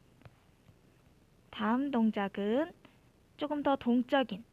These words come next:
마운틴 클라이머 동작인데요. 손바닥 플랭크 자세에서 무릎을 떼고 우리 산을 올라가듯이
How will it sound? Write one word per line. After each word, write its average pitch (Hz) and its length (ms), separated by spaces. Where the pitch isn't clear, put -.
마운틴 294 680
클라이머 277 520
동작인데요. 185 760
손바닥 302 840
플랭크 277 760
자세에서 202 840
무릎을 180 500
떼고 233 680
우리 180 240
산을 302 540
올라가듯이 214 1120